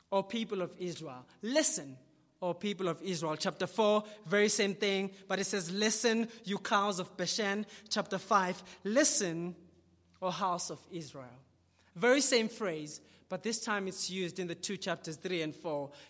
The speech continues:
to bring a different kind of message. See, God is saying to his people, his people who are his family, he's saying to them, they have not listened to him, they have not lived as he has called them to. They have showed no fear for him.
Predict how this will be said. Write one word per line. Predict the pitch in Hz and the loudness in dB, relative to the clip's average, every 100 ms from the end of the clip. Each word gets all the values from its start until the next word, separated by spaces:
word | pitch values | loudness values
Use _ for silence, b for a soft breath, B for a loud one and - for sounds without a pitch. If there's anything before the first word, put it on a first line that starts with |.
| - | -8
to | 208 | -8
bring | 151 202 185 160 160 B B | -2 2 2 0 -4 B B
a | 175 | -10
different | 143 220 220 214 185 | -2 -2 0 -4 -6
kind | - 175 160 | -6 -6 -6
of | 143 156 | -10 -10
message. | 143 - 131 - - b b b b b b | -10 -10 -12 -16 -20 b b b b b b
See, | - 214 | -4 2
God | 214 226 240 | 6 6 6
is | 233 | 2
saying | - 220 220 | 2 2 0
to | 214 196 | -2 -6
his | 170 | -6
people, | - 180 165 135 131 - B B | -8 -10 -10 -12 -16 -20 B B
his | 247 240 | 0 2
people | 277 294 269 | 2 4 4
who | 240 | 6
are | 247 | 6
his | 226 247 | 4 0
family, | - 269 262 185 151 143 B B B | 0 2 2 -2 -8 -14 B B B
he's | - 233 - | -2 2 4
saying | 285 285 311 | 4 4 2
to | 302 214 | 0 -4
them, | 160 147 151 B - | -4 -6 -10 B -4
they | 175 240 | 2 4
have | 262 226 | 4 2
not | 247 262 | 2 2
listened | 247 294 294 247 | 2 2 2 0
to | - - | -4 -4
him, | 175 170 | -4 -2
they | |
have | 185 | -4
not | 180 240 - | -2 -2 -4
lived | 226 214 185 170 - B B | -4 -2 -2 -4 -14 B B
as | 190 190 | -4 0
he | 196 | 0
has | 175 175 | -2 -2
called | 196 180 | -4 -4
them | 165 151 | -6 -6
to. | - 151 143 B - | -8 -8 -12 B -2
They | 208 254 | 0 2
have | 240 | 2
showed | 233 - 277 233 190 180 B - | 0 -2 2 2 0 -4 B -4
no | 220 269 | 0 0
fear | - - 277 262 | -2 0 4 4
for | 247 180 | 4 -6
him. | 151 131 | -8 -14